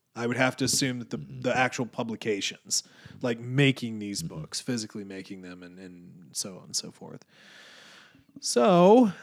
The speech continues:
Speaker 1: um, rating out of five,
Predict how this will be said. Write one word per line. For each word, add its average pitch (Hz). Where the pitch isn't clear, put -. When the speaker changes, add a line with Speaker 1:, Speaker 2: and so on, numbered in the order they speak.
Speaker 1:
um, 190
rating 202
out 208
of 196
five, 202